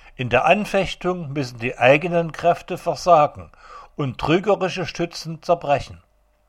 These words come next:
Gott dagegen erweist sich als treu und zuverlässig. Zwar legt er eine Last auf, aber er hilft uns auch. So werden Nöte zum Segen für uns.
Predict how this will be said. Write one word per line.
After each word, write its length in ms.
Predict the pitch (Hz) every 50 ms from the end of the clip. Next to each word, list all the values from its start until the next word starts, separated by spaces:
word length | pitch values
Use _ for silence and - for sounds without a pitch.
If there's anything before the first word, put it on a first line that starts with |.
| _ _ _ _ _ _ _ _ -
Gott 300 | - 139 170 - - - -
dagegen 500 | 196 202 202 214 202 196 185 190 185 202
erweist 480 | - 143 127 127 143 151 151 135 - -
sich 240 | - - - - 110
als 260 | 113 107 - - -
treu 460 | - - 117 120 127 143 165 185 - _ _ -
und 200 | 208 196 180 -
zuverlässig. 880 | - - 190 170 - 120 107 95 95 85 - - 87 - - - - _ _ _ _ _ _ - - - _ _
Zwar 320 | - - - 123 117 117 117
legt 420 | 113 127 131 - - _ - -
er 100 | 123 -
eine 260 | 113 110 107 104 101
Last 440 | 104 110 127 127 - - - - -
auf, 480 | 156 180 220 254 226 - - - - _ _ _ _ _ _ _ - _ -
aber 500 | 131 135 143 147 147 165 175 - - -
er 140 | 185 185 160
hilft 420 | 170 202 196 - - - - -
uns 300 | - 131 120 101 - -
auch. 480 | - 107 104 95 80 - - - - _ - _ _ _ _ _ _ _ _ _ _ _ _ _ _ _ - - - -
So 300 | _ - - 170 190 190
werden 420 | 190 170 170 160 - 170 160 139 - -
Nöte 540 | 123 120 135 151 180 185 180 - 180 170 _
zum 240 | - - 175 165 127
Segen 480 | - 151 147 147 139 - 123 107 90
für 200 | - - 110 101
uns. 540 | - 117 107 92 78 - - - - -